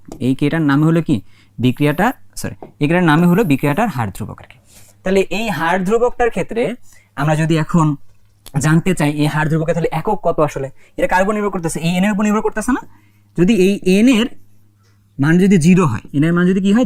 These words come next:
জিরো হয়, তাহলে তখন কে সমান কি হইলো? কে সমান তাহলে আর হচ্ছে, কারণ C to the power zero মানে হচ্ছে কত? ওয়ান। তাহলে কে সমান আর, তাহলে কে এর ইউনিট তখন কি দাঁড়াইতেছে? মোল per liter per second, মানে বিক্রিয়ার হারের যে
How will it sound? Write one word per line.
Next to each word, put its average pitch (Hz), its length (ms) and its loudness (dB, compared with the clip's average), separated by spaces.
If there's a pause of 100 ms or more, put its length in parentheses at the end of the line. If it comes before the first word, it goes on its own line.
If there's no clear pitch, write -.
জিরো 160 220 4
হয়, 127 120 0 (340)
তাহলে 170 180 2 (100)
তখন 185 220 2 (400)
কে 190 80 6 (100)
সমান 208 220 4
কি 208 140 4
হইলো? 196 160 4 (160)
কে 160 160 2
সমান 175 180 2
তাহলে 175 140 4 (160)
আর 170 140 4
হচ্ছে, 180 200 0 (140)
কারণ 135 220 0
C - 20 -4 (100)
to 339 100 0
the 349 100 0
power 339 200 -2
zero 330 180 -4
মানে 339 140 -4
হচ্ছে 339 200 -8
কত? - 100 -8 (480)
ওয়ান। 160 180 2 (380)
তাহলে 135 220 -4
কে 151 140 2
সমান 156 260 0
আর, 143 80 2 (280)
তাহলে 147 220 0
কে 175 120 4
এর 196 120 4
ইউনিট 185 260 6
তখন 202 220 0
কি 208 120 -4
দাঁড়াইতেছে? 196 380 -2 (560)
মোল 156 320 2 (340)
per 123 260 2 (260)
liter 139 340 0 (140)
per 139 180 0 (120)
second, - 220 -6
মানে 156 180 0
বিক্রিয়ার 233 280 -2
হারের 180 260 2
যে 277 60 0